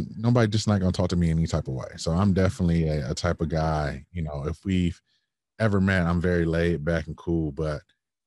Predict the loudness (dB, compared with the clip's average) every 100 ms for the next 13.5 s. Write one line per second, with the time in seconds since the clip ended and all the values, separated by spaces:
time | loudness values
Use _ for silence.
0 | _ -4 -2 -2 -2 -4 -4 -4 -4 -2
1 | -6 -6 -2 -2 -2 -6 -6 -4 -2 -2
2 | -2 -6 -10 _ _ _ _ -6 -4 -2
3 | -4 -8 -12 _ -2 0 -2 -4 -6 -2
4 | 0 -2 -2 -8 -6 -6 -6 -8 -8 -6
5 | -8 -8 -4 -2 -2 -2 -4 -6 -8 -4
6 | -4 -4 -8 -6 -4 -6 -2 -2 0 0
7 | -2 -4 -4 -4 -6 -8 -6 -8 -6 -2
8 | -2 0 -2 -4 -8 -6 -4 0 0 0
9 | -2 -2 -2 -4 -4 -4 -2 -2 -2 -4
10 | -4 -2 -2 -2 -6 _ _ _ _ _
11 | -8 -2 0 0 0 -2 -2 -2 -2 0
12 | 0 -2 -4 -4 -2 -2 0 -2 -4 -4
13 | -2 -4 -4 -4 -4